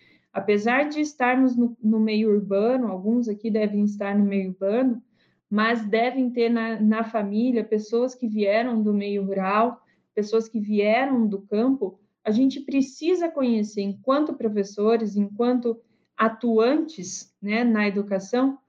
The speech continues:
o que era, o que é hoje e o que se espera para essas modalidades, e que a gente não deixe na mão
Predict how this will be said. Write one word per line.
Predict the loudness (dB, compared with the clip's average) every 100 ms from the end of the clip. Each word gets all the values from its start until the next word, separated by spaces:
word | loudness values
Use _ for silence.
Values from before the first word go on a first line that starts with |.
| _ _
o | -10
que | -6 0 2
era, | 2 2 2 0
o | -2
que | -4 -2
é | 0 0
hoje | 2 2 0 -4
e | -4
o |
que | -4 -6
se | -2 -4
espera | -4 -6 -4 0 2 0 -2 _ _ _
para | 0 2
essas | 0 -2 -2 0
modalidades, | 0 0 0 0 -2 -2 -6 -4
e | -4
que | -2 -2
a | 0
gente | -2 -4 -6
não | -4
deixe | 0 0 0 -2
na | 0 2
mão | 2 0 -2